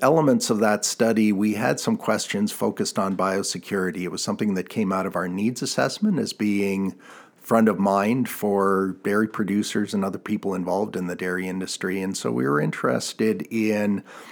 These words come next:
a number of things. One is, um, people's understanding of issues around biosecurity, implementation of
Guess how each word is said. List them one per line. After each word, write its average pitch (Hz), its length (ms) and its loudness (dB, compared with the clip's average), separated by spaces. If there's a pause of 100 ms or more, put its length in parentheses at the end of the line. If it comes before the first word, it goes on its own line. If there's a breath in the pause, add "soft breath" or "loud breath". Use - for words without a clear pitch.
(160 loud breath)
a - 80 0
number 107 280 6
of 95 120 0
things. 87 420 -4
One 113 220 4
is, 104 760 2 (100)
um, 98 640 0 (220)
people's 117 300 2
understanding 110 720 2
of 92 180 -4
issues 107 460 -2
around 92 400 -2
biosecurity, 110 920 0 (680 loud breath)
implementation 117 1000 2
of 98 760 -2